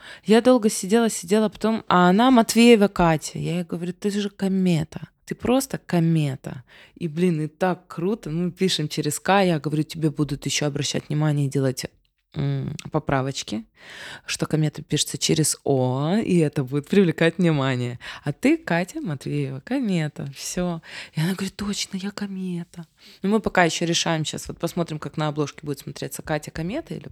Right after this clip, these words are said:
просто комета. Мне кажется, это круто. Вот, и мы скоро выпускаем трек. Ну, то есть точно так же, как я могу, я не могу им ус-,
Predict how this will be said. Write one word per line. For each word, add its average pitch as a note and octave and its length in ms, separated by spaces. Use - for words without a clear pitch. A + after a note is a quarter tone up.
просто - 280
комета. - 480
Мне D#3 80
кажется, D#3 340
это E3 140
круто. - 380
Вот, E3 260
и D3+ 40
мы D#3 120
скоро D#3 300
выпускаем C#3+ 640
трек. - 400
Ну, E4 180
то A#3+ 160
есть G#3+ 220
точно B3+ 360
так A3+ 220
же, F#3 100
как - 260
я G#3 80
могу, G3+ 280
я G3 160
не G#3 100
могу G#3+ 260
им G3+ 260
ус-, F3+ 180